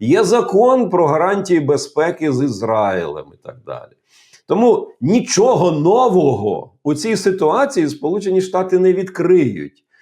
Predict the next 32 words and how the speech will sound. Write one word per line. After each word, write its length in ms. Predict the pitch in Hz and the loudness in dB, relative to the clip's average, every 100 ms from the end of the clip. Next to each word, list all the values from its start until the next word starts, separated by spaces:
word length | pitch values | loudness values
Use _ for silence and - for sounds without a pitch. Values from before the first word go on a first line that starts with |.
| _ _ - | _ _ -6
Якщо 260 | 131 262 | -2 0
ми 120 | 269 | 0
відкриваємо 600 | 254 240 196 190 254 240 185 | 0 0 2 2 2 2 0
закон 480 | 143 175 - 214 | -2 -2 0 2
один 340 | 180 147 175 165 | 0 2 2 2
і 40 | |
другий, 400 | 135 185 233 160 | 0 0 2 0
там 220 | - 151 | 0 -2
починаючи 720 | 147 156 156 151 220 226 226 185 | -2 -6 -4 -2 0 -2 -2 -4
від 200 | 175 - | -4 0
того, 400 | 143 107 - - - | 0 0 -4 -10 -6
<clears throat> 180 | 156 127 | -6 -4
які 420 | 135 151 151 208 | -2 -2 -2 -4
сили, 460 | 190 - 156 117 101 | -4 -2 0 0 -2
скільки 540 | - - 175 143 127 | -8 -8 -8 -6 -6
сили, 400 | 123 - 104 92 | -6 -6 -6 -4
коли 280 | 92 110 143 | -4 -2 -2
вони 280 | 160 165 165 | -2 -2 -4
застосовуються, 1080 | 135 151 - 147 - 143 104 82 76 76 - _ _ _ | -4 -6 -6 -8 0 0 0 -4 -8 -14 -20 _ _ _
включно 560 | - 240 330 330 320 247 | -6 -2 -2 -2 -2 0
із 200 | 220 - | -2 -4
тим, 260 | 202 202 | -2 -2
що 340 | - 175 151 - - - | -2 -4 -4 -6 -20 -20
щороку 640 | - - 175 175 220 220 | -12 -2 2 2 2 0
Сполучені 580 | 139 - 139 139 127 123 | -4 -2 -2 0 -2 -4
Штати 380 | 123 143 151 135 | -2 -4 -2 -4
три 240 | - 127 | -2 -2
мільярди 520 | 131 120 127 127 107 113 | 0 2 2 0 -2 -4
доларів 500 | 120 151 139 120 110 | 0 0 2 0 0
надають 540 | 113 104 117 131 110 | -2 -2 -2 -2 -4
бюджетну 520 | 104 92 120 107 107 | -8 -4 -2 -2 -6
допомогу 720 | 101 104 107 113 131 123 110 | -6 -4 -4 -2 0 -2 -4